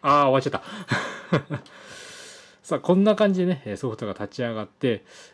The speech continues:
えー、初心者、上級者、中級者とありますけれども、まあ、最初はですね、えー、初級者でやるとですね、ノーシグナル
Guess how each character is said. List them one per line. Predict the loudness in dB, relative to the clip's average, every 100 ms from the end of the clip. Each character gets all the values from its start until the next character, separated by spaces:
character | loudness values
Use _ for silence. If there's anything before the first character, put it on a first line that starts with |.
| _
え | 2 2 2 0 -4 -8
ー、 |
初 | -4 -2
心 | 2 2 2
者、 | -2
上 | -2 -2 -2
級 | -4 -6 -6
者、 | -6 -8
中 | -6 -6
級 | -6 -8
者 | -8
と | -8
あ | -8
り | -8
ま | -10
す | -12 -6
け | -2
れ | 0
ど | 0
も、 | 0 0 -4 -20 -20 _ _ _ -20 -2
ま | 0 0
あ、 | 0
最 | 0 2
初 | 4
は |
で | 2
す | 2
ね、 | -4 -6 -12
え | -10 -10 -10 -12
ー、 | -8
初 | -4
級 | 0 -2
者 | 0 -2
で | -2 -8 _ -20 _ _ _
や | -6 -6
る |
と | -2
で | -4
す | -4 -4
ね、 | -6 -8 _ -20 _ _
ノ | 2 4 4
ー |
シ | 2 0
グ | 0
ナ |
ル | -4